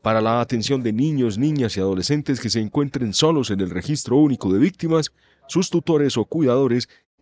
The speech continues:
deben contar con un documento que acredite la custodia o cuidado del menor emitido por una entidad competente,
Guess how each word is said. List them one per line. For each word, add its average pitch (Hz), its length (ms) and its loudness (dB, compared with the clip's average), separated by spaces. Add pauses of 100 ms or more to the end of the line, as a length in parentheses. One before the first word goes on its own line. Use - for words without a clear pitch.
(120)
deben 131 260 2
contar 131 380 -4
con 131 160 0
un 147 80 0
documento 131 460 0
que 123 180 -2
acredite 120 460 -2
la 92 100 -4
custodia 160 600 -2 (100)
o 156 200 0
cuidado 139 540 4
del 98 100 4
menor 117 380 -2 (100)
emitido 151 560 0
por - 240 0
una 143 220 2
entidad 110 420 0
competente, 113 720 -4